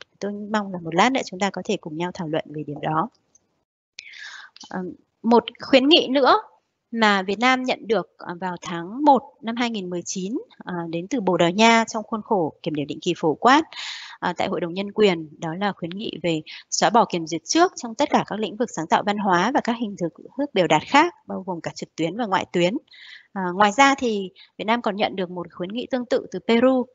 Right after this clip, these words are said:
Thế nhưng mà chính phủ thì chỉ chấp nhận khuyến nghị số một chín tư của Bồ Đào Nha về xóa bỏ kiểm duyệt trước trong các, tất cả các lĩnh vực văn hóa,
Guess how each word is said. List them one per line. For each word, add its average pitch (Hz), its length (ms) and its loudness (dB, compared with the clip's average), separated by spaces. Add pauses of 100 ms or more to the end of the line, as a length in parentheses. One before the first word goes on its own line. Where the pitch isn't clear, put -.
(340)
Thế 196 80 -6
nhưng 233 180 -6
mà 214 120 0
chính 185 180 -6
phủ 196 240 2
thì 170 120 -6
chỉ - 320 -8
chấp 269 160 -2
nhận 294 200 4
khuyến 185 220 -8
nghị 240 140 -6
số 185 140 -6
một 202 140 -4
chín 180 200 -10
tư 254 200 4
của 190 100 -4
Bồ 170 140 2
Đào 170 140 2
Nha 214 400 4
về 180 100 -2
xóa 156 180 -2
bỏ 196 180 0
kiểm 160 160 -6
duyệt 160 160 -8
trước 311 240 0
trong 208 220 -8
các, 254 200 -2
tất 320 140 0
cả 208 160 4
các 190 80 -6
lĩnh 190 140 -6
vực 214 140 -10
văn 202 140 -4
hóa, 185 360 2